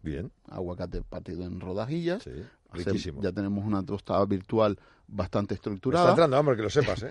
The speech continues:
Speaker 2: <laughs> Vamos a ponerle una fuente proteica. ¿Por qué? Porque necesitamos proteína que nos aporte los aminoácidos esenciales, ocho concretamente que nuestro organismo no puede fabricar. Todo lo demás lo puede fabricar,
Speaker 1: Mm.
Speaker 2: pero esos ocho tienen que estar en la dieta.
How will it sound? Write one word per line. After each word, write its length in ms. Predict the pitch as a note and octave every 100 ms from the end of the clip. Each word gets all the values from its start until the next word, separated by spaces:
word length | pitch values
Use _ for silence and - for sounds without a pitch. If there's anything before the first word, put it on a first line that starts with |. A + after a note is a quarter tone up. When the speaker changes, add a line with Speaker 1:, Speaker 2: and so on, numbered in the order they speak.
| -
Speaker 2:
<laughs> 100 | -
Vamos 480 | A#2 B2 D3 E3 D#3+
a 60 |
ponerle 600 | C3 C#3 D#3 D#3 B2 G#2 - -
una 320 | A#2+ C3+ B2
fuente 360 | - A#2 A#2+ A2+
proteica. 680 | G2 F2 F#2+ F2 - F#2+ - _
¿Por 160 | B2 A#2+
qué? 140 | D#3+ G#2+
Porque 220 | G2+ G2
necesitamos 680 | G2+ B2 B2 G#2+ C#3+ A#2+ A2 _
proteína 680 | A2+ G#2 G2 G#2 A#2 F2 F2 - -
que 140 | G#2
nos 140 | G2 G#2+
aporte 420 | G#2 A#2+ G#2+ F#2+
los 180 | F#2+ G2+
aminoácidos 640 | G2+ G2 G2 A#2+ A#2+ G#2+ G#2+
esenciales, 580 | - F#2 - G2+ F2+ - - _
ocho 380 | F3 E3+ F2+ E2+
concretamente 800 | A#2 G#2+ B2 B2 B2 B2 C3 D3
que 100 | B2+
nuestro 280 | F#2+ - G#2
organismo 420 | G2 G#2+ A#2+ B2+
no 140 | G#2
puede 260 | G2 G#2 G2+
fabricar. 520 | A2 G#2 G#2+ - - - _ - _
Todo 180 | - C3
lo 140 | B2 A#2
demás 260 | A2 C3+
lo 140 | C#3+ G#2+
puede 240 | A2 A2
fabricar, 460 | C3 A2+ A2 F#2+ -
Speaker 1:
Mm. 20 | - -
Speaker 2:
pero 100 | -
esos 180 | B2 D3
ocho 220 | D3+ C#3+
tienen 360 | - A#2+ A#2+ C3
que 80 | A2+
estar 200 | - A2+
en 80 |
la 80 | A2+
dieta. 300 | G2+ E2+ -